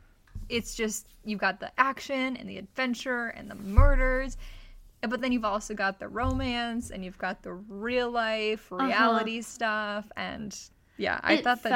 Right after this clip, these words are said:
Speaker 1: show was
Speaker 2: felt
Speaker 1: just so cute.
Speaker 2: Yeah, because it feels like a family-friendly sitcom, like, half the time, like, I don't know. But then
Speaker 1: Yeah.
Speaker 2: the other half of the time, there's murders and crime and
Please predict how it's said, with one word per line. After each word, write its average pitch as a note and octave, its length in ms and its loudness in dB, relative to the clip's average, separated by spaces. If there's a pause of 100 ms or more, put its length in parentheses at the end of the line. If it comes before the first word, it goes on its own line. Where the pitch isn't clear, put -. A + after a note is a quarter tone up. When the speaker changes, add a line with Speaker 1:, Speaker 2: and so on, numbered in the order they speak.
(100)
Speaker 1:
show D4 80 4
was F4+ 80 6
Speaker 2:
felt E4+ 80 0
Speaker 1:
just G#3 260 -4
so F#3 280 -4
cute. - 440 -14 (300)
Speaker 2:
Yeah, F#4 180 6
because E4 320 4
it - 140 -4
feels D#4 460 0
like G#4 360 6 (220)
a D4 120 2
family-friendly B3 1000 -2
sitcom, C4 720 -2
like, C#4 220 0
half C#4+ 340 -2
the D4 80 -4
time, C#4+ 500 0
like, G#3 540 -4 (1200)
I A#3+ 120 4
don't A#3 100 2
know. G3 320 0 (320)
But C4 160 2
then C#4 160 2
Speaker 1:
Yeah. G#3 180 4
Speaker 2:
the E3 60 2
other B3+ 220 6
half D#4 280 4
of D#4+ 60 -2
the E4 60 -2
time, E4 640 0
there's A#3 400 2
murders A3+ 840 2 (120)
and G3+ 540 0
crime A3 880 0
and F#3+ 1000 -2